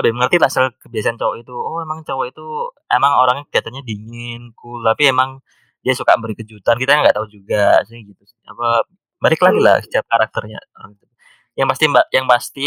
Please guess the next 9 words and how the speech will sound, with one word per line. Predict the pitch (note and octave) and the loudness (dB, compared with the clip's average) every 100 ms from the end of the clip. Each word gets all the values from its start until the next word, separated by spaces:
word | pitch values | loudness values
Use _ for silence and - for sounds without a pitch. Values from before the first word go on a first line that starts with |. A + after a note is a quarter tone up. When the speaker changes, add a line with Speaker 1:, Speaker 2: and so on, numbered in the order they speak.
| E3 | 2
Speaker 1:
eh, | - A2+ G#2+ G#2 | 6 6 6 4
jika | G#2+ A2 - A#2 G#2+ F#2+ A#1 - | 0 -6 2 4 6 4 2 -6
yang | - A#2+ A#2 A#2 | -6 -4 -6 -6
menjadi | A#2 G#2+ A2 | -4 -2 0
red | A2+ | -2
flag | - D3+ | -2 -10
menurutku | C3+ A#2 | -12 -16
sih | B2+ E3 | -18 -6
kalau | C3+ G#2+ | -2 -2